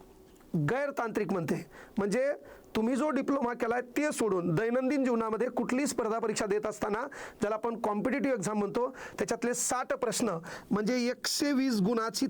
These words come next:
तयारी सोबत याही चाळीस प्रश्न म्हणजे ऐंशी गुणाची तयारी नर्सिंगचे शिक्षक तुम्हाला शिकवतील अतिशय सोप्या भाषेत. म्हणजे हेही मार्क तुमचे जाणार नाहीत,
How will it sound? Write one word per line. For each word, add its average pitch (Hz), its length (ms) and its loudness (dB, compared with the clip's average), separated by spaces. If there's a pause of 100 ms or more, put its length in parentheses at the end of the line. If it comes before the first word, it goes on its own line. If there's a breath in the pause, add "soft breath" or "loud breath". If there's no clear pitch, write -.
(100)
तयारी 233 380 0 (420 loud breath)
सोबत 269 680 0 (340 loud breath)
याही 233 440 0
चाळीस 277 440 -2
प्रश्न 240 300 0 (480 loud breath)
म्हणजे 214 200 2
ऐंशी 247 340 0
गुणाची 247 400 0 (140)
तयारी 247 360 0 (360 loud breath)
नर्सिंगचे 269 800 2
शिक्षक - 500 -2
तुम्हाला 233 340 0
शिकवतील 220 460 0
अतिशय 233 400 0
सोप्या 220 380 0
भाषेत. - 280 -2 (360 loud breath)
म्हणजे 185 160 2
हेही 202 280 2
मार्क 285 260 0
तुमचे 247 320 2
जाणार 240 220 0
नाहीत, 254 200 0